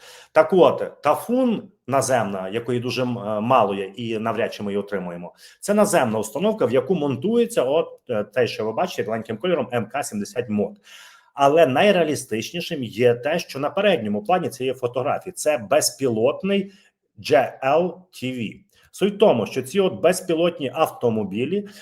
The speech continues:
свого часу взяли на озброєння сили, м, Збройні сили Сполучених Штатів Америки,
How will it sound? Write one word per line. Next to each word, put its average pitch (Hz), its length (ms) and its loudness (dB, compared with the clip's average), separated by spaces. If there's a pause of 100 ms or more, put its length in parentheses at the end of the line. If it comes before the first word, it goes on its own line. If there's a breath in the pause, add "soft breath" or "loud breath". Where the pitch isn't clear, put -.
(100)
свого 143 340 2
часу 135 400 -2
взяли 127 340 2
на 117 120 0
озброєння 110 680 0
сили, 101 520 -2 (140)
м, 87 360 -14 (1600)
Збройні 120 420 2
сили 98 340 -2
Сполучених - 340 -8
Штатів 139 280 -4
Америки, 214 500 0